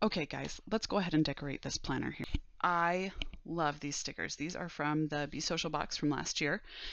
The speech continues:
and they are similar to the Summer Vibes. I was so happy to see that they released that. Again, similar, not exactly the same, but they have this great hollow on it, and I loved that it was bright, and it, what a great way to celebrate the beginning of summer.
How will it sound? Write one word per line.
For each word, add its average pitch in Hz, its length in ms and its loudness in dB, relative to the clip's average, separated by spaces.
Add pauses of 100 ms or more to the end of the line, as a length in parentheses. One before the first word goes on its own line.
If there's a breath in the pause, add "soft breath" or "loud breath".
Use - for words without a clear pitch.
(200 loud breath)
and 160 400 6
they 160 120 0
are 156 100 2
similar 180 760 6
to 170 160 2
the 160 100 0
Summer 175 260 2
Vibes. 147 320 0
I 131 60 -2
was 143 100 -4
so 147 400 0
happy 139 320 -4
to 156 80 -2
see 147 160 -6
that 147 140 -6
they 139 100 -6
released 139 380 -4
that. 139 340 -6
Again, 147 240 2
similar, 156 400 4
not 139 180 2
exactly 147 360 -6
the 156 80 0
same, 123 320 -2 (400 loud breath)
but - 100 -2
they 165 80 0
have 151 120 -2
this 127 200 -2
great 208 300 0
hollow 185 480 4
on 170 180 6
it, 165 200 6
and 151 140 -6
I 147 120 -10
loved 170 240 0
that 147 140 -2
it - 80 -2
was 156 120 -6
bright, 214 680 0 (540 loud breath)
and 147 580 2
it, 110 140 0
what 202 100 4
a 220 40 2
great 190 240 -2
way 160 100 -2
to 151 80 -4
celebrate 147 480 -6
the - 60 -12
beginning 139 320 -4
of 135 80 -8
summer. 123 400 -2